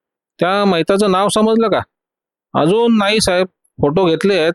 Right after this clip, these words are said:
ते प्रसिद्धीला पाठवतो." "ते तर कराच, पण विश्राम पोलीस ठाण्याकडेही चौकशी करा.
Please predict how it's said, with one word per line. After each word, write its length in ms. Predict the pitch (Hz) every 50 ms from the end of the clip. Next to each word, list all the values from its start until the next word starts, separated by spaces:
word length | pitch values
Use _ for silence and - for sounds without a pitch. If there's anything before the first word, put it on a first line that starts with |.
| - -
ते 220 | 180 175 175 175
प्रसिद्धीला 560 | 175 170 165 147 - - 160 151 156 156 160
पाठवतो." 580 | 160 151 127 110 - 110 101 - 90 92 - _ _ _ _ _ _ _ _ _ _ _ _ -
"ते 100 | 170 185
तर 160 | 190 220 220
कराच, 500 | 208 214 208 202 214 208 180 180 190 - -
पण 160 | 208 180 165
विश्राम 440 | 143 143 143 135 - - 185 190 202
पोलीस 280 | 180 202 190 190 185 -
ठाण्याकडेही 520 | - 180 175 175 175 180 180 175 175 175 185
चौकशी 440 | 180 170 143 139 165 143 - 151 131
करा. 260 | 135 123 127 127